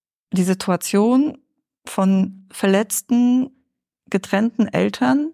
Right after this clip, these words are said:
Ja, eine Person ist vielleicht die, die verlassen wurde und die ist dann mit den Kindern und die Kinder sehen den Schmerz,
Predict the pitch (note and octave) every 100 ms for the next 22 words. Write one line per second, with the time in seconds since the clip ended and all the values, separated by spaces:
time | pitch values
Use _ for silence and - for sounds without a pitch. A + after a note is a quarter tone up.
0 | - - _ G#3+ - G3 G#3+ G#3+ G3+ G3+
1 | G3+ - - F#3 F#3+ - G3+ F#3 F3+ F#3+
2 | F#3 A3+ A3+ A3 A3 A3+ A#3+ B3 - -
3 | - - _ G3+ G3+ G#3 - G3+ G3+ G3
4 | F#3 A3 A3+ B3 A#3+ G#3+ G#3 - A#3+ A#3+
5 | A3 A3 D4 C4 F3+ - D3 D#3+ E3+ -
6 | -